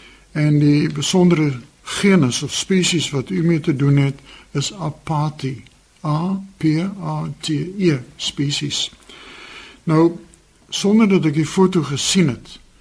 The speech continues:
kan ek nou al vir u sê dat die takke wat geëet is en op dieselfde dikte se bas weggevreet het,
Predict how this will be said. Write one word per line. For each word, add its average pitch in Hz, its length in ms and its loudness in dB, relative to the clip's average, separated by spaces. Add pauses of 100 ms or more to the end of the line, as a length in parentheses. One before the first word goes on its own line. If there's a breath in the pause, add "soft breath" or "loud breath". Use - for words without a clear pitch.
(300 soft breath)
kan 151 160 -2
ek 151 160 -2
nou 151 300 0
al 165 60 -4
vir 151 200 -4
u 147 100 2
sê 151 480 0 (720 loud breath)
dat 147 320 -4
die 156 540 0 (300)
takke 190 440 -2 (320)
wat 139 280 -6
geëet 196 460 0
is 143 220 -2
en 165 160 -4
op 147 80 -2
dieselfde 170 460 0
dikte 147 320 -2
se 147 160 -6
bas 135 320 -6
weggevreet 147 640 -4
het, 151 120 -8